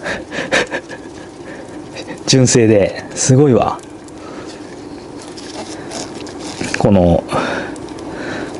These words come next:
うん。何これ？なんかあるんだね。これ切れる、切れるとか、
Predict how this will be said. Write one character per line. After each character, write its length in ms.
う 40
ん。 320
何 200
こ 100
れ？ 160
な 100
ん 40
か 100
あ 40
る 60
ん 60
だ 100
ね。 100
こ 100
れ 40
切 160
れ 80
る、 100
切 180
れ 80
る 80
と 100
か、 220